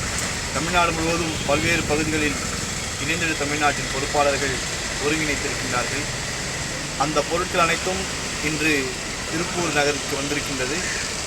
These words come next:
திருப்பூர் நகரில் நண்பர்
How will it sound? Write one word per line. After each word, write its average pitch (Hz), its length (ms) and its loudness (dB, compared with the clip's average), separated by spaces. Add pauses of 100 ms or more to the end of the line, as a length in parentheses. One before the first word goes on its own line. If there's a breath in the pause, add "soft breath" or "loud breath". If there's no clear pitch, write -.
(520)
திருப்பூர் 220 400 0
நகரில் 190 320 4 (1000)
நண்பர் 156 320 4